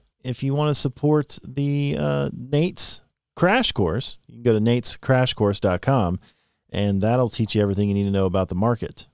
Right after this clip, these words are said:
uh, which is, uh, you know, it's, it's gonna be in a, and it's, it's just an interesting time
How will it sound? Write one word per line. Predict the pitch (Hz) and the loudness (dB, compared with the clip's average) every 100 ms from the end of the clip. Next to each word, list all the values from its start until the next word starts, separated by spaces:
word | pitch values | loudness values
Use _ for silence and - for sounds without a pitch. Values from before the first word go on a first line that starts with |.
| _ | _
uh, | - 92 | -10 -8
which | 90 95 95 90 | -8 -6 -6 -4
is, | 87 87 - - - | -4 -4 -8 -10 -12
uh, | - 107 - - - - | -10 -8 -10 -12 -16 -8
you | 170 | -4
know, | 185 - _ | -4 -8 _
it's, | 147 - - 120 _ _ _ - | -10 -8 -8 -10 _ _ _ -6
it's | 135 | -2
gonna | 180 175 | 2 4
be | 170 175 | 4 4
in | 165 | 6
a, | 160 156 160 _ _ _ _ _ _ _ | 4 4 0 _ _ _ _ _ _ _
and | 185 214 | 2 6
it's, | 220 226 - | 6 4 2
it's | 190 190 - | 0 0 2
just | 277 - | 2 2
an | 196 | 0
interesting | 190 202 175 151 - 127 110 | 2 4 6 4 2 0 2
time | 95 - | 0 -2